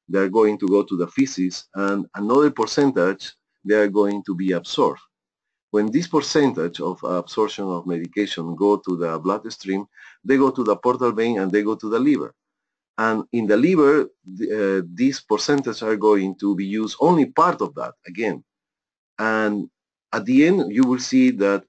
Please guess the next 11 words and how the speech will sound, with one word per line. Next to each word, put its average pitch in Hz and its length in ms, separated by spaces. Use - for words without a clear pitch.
about 107 560
one 120 360
third 90 680
or 87 180
one 127 340
fourth, 117 340
one 117 400
or 90 220
twenty-five 127 540
percent 92 520
or 90 380